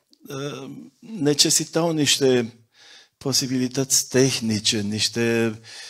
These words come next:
uh, deci, ansamblu mai mare, care să ne ajute, eventual orchestră sau, ce știu eu, instrumente care, deci, nu ajungeau doar, doar cinci muzicieni pe scenă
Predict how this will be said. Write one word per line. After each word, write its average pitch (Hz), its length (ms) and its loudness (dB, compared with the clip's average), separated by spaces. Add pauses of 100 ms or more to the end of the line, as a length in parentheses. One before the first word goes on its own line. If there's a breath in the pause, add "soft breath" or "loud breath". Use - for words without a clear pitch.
(120)
uh, 113 320 -2 (240)
deci, 123 360 -6
ansamblu 127 680 2
mai 117 220 2
mare, 113 840 2 (520)
care 113 260 -8
să 113 160 -2
ne 110 140 -2
ajute, 110 580 0
eventual 107 540 -4
orchestră 107 760 -2
sau, 101 480 -8
ce 120 200 -14
știu 123 220 -10
eu, 110 100 -6
instrumente 113 680 -2
care, 104 260 -8 (360 loud breath)
deci, 113 220 -4
nu 123 280 4
ajungeau 123 640 2
doar, 113 260 -4
doar 113 380 -4
cinci - 540 -2
muzicieni 113 640 -2
pe 104 120 -10
scenă 120 480 -4